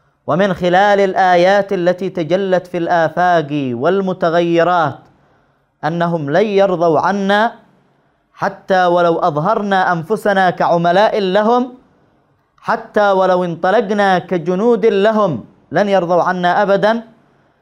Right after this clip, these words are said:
لا يهوديهم ولا نصرانيهم، حتى نتبع ملتهم، ونحن لا يمكن أن نتبع ملتهم،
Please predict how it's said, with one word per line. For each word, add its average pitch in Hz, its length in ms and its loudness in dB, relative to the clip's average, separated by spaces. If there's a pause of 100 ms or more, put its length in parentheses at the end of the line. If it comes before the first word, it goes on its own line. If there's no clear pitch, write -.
(140)
لا 208 180 2
يهوديهم 180 840 0
ولا 170 240 2
نصرانيهم، 175 840 -4 (560)
حتى 160 300 -4
نتبع 175 480 0
ملتهم، 185 640 -2 (840)
ونحن 151 580 -6 (120)
لا 156 320 0
يمكن 151 420 -2
أن 127 120 -8
نتبع 120 460 -8
ملتهم، 101 540 -14